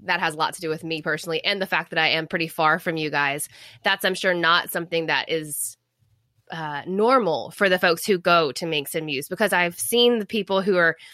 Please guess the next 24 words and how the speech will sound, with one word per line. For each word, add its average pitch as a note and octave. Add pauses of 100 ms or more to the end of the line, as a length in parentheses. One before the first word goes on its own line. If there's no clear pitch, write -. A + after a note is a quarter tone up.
(140)
you F#3
know, E3 (100)
continuing F#3
to F3
post, A#3+
who G#3
I D#3+
met F3+
in F3+
the E3+
group. D#3 (760)
You're G3
able G#3+
to F#3+
really F#3
connect F3 (420)
and G3
I F#3+
think G3+
help -
women F3+ (1000)
find G#3+
their F#3
power. D#3+